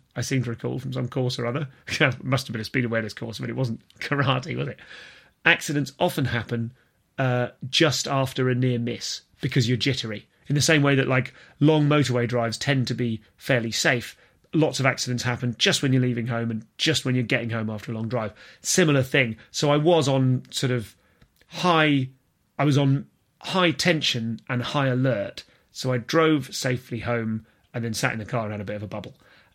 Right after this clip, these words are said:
And, um, that means a cry. I don't know if anyone says a bit of a bubble. Um,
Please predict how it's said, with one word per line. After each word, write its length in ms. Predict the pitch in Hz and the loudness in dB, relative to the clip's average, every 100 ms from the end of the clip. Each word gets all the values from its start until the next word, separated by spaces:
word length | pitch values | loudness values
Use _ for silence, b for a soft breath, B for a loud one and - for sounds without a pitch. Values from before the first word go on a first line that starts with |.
| - | -6
And, 400 | 120 117 113 98 | -4 -2 -4 -4
um, 340 | 117 110 117 110 _ _ _ _ _ - - | -6 -6 -8 -12 _ _ _ _ _ -8 0
that 160 | 139 | 2
means 180 | 131 110 | 2 -4
a 60 | - | -4
cry. 400 | - 131 107 101 | 0 0 0 -2
I 40 | |
don't 120 | 131 | -2
know 60 | 113 | -2
if 80 | 107 | -6
anyone 240 | 113 113 | -12 -10
says 200 | - 127 | -6 -6
a 60 | 104 | -8
bit 120 | 104 | -12
of 80 | 113 | -12
a 40 | |
bubble. 320 | - 101 117 b b b - | -12 -10 -12 b b b -6
Um, 360 | 135 127 123 | 0 2 0